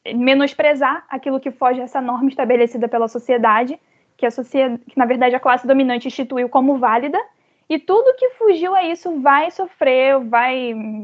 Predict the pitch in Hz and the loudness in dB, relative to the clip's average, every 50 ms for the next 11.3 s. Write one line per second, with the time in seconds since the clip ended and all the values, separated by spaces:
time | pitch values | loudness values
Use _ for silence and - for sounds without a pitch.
0 | 208 - _ - 247 214 226 226 233 269 247 254 - 247 240 240 240 233 226 220 | -14 -16 _ -14 -10 -8 -8 -6 -6 -6 -8 -4 -2 0 2 2 2 2 0 -2
1 | - - - - _ _ - 233 233 233 - 339 349 311 294 277 262 240 226 233 | -6 -12 -20 -20 _ _ -8 -8 -6 -2 0 0 2 2 4 2 2 2 0 0
2 | 233 247 247 220 233 240 240 240 240 240 240 240 - - 269 269 - 269 226 220 | 0 0 -2 -2 -6 -6 -6 -6 -8 -8 -10 -10 -6 -4 -4 -4 -4 -4 -6 -6
3 | 202 196 233 247 254 269 269 269 262 - - - _ - 226 226 220 233 233 233 | -4 -4 -4 -4 -2 0 0 -2 -2 -4 -10 -6 _ 0 0 0 0 -2 -2 -4
4 | 233 - - - - 254 220 196 220 226 233 240 302 302 - _ _ _ _ _ | -4 -8 -10 -8 -4 -4 -2 -2 -2 -2 -2 -2 -2 -4 -6 _ _ _ _ _
5 | _ - 277 285 294 294 285 285 294 302 294 320 311 - - 302 277 269 262 339 | _ -6 -4 -2 -2 -2 -2 -2 0 -2 -2 -4 -4 -4 -4 -2 -2 0 -2 -2
6 | 466 - _ _ - 277 262 254 254 247 240 254 254 247 _ - 254 247 247 247 | -4 -6 _ _ -6 -4 0 2 2 2 2 2 -2 -4 _ 0 2 4 4 4
7 | 247 240 240 - - 254 254 247 254 262 240 302 311 - - - 254 262 269 311 | 2 0 -2 -6 -6 -4 -2 0 0 0 0 -2 -4 -2 -2 0 0 0 0 -2
8 | 349 - _ _ _ - 240 233 233 233 - 262 240 240 247 226 254 254 240 240 | -6 -8 _ _ _ -6 -2 0 0 0 0 -2 -2 -2 -2 -2 -2 -2 -2 -2
9 | 226 233 247 262 269 233 233 240 240 240 - 233 220 226 285 339 - - _ _ | -2 -2 -2 -2 0 2 2 2 2 2 2 2 2 2 0 -2 -6 -12 _ _
10 | _ _ _ _ - 247 247 240 269 247 240 247 254 247 240 247 240 240 240 240 | _ _ _ _ -8 -6 -2 2 2 2 2 2 0 2 2 2 2 2 2 0
11 | 240 233 226 - - | -4 -6 -6 -8 -12